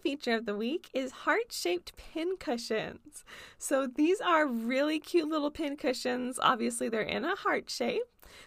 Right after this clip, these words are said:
They have a little pocket on the front for scissors or thread or needles that you can just kinda stick in there.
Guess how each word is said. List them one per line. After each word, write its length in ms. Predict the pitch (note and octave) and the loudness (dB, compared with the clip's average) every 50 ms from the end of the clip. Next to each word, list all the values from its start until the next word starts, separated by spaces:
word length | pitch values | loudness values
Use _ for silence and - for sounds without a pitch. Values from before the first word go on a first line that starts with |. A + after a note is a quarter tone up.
| - _ | -8 _
They 140 | D4 D4+ | -4 -4
have 200 | D4 C#4+ D4 C#4 B3 | -2 0 -2 0 0
a 40 | B3 | 0
little 320 | B3 A#3+ A#3+ C4+ D#4 F4 | 2 2 2 2 2 0
pocket 460 | E4+ - - C4+ B3+ D4 - F4 E4+ | 0 0 4 4 4 4 2 2 2
on 140 | D#4+ F4 F4 | 2 2 2
the 60 | F#4+ | -2
front 460 | - - - C#4+ A#3+ B3 B3+ A3 - | -2 -2 2 2 2 4 2 -2 -4
for 160 | - C4+ B3 A#3+ | -2 0 0 0
scissors 720 | - - - F4 F4+ F4+ F4+ F4 E4+ E4+ E4+ E4 E4+ - - | 0 0 2 2 2 4 2 2 2 2 0 -2 -4 -4 -6
or 140 | A3+ A3 G#3+ | -6 -6 -6
thread 520 | - - - E4+ E4 D#4+ D#4+ D#4+ D#4+ D4+ | -10 -10 -4 -2 0 2 2 2 2 2
or 140 | B3+ A3+ G#3+ | 2 2 2
needles 520 | A3 A3+ B3 C#4+ D4 D4+ C#4+ C#4 C#4+ D4 - | 0 0 0 0 2 4 4 4 2 0 -2
that 200 | - B3+ - - | -6 -6 -6 -6
you 80 | C4 | -4
can 120 | - C4+ B3+ | -4 -2 0
just 220 | C4+ A#3+ B3+ - | 0 0 0 -2
kinda 220 | - C4 G#3+ A#3 | -4 -4 -2 -2
stick 340 | A#3 - - - A#3 A#3 - | -4 -2 0 0 0 0 -2
in 140 | B3 A#3 A3+ | -4 -2 -2
there. 340 | A3 G#3 A3 A3 A3+ C4 | 0 0 0 0 0 -2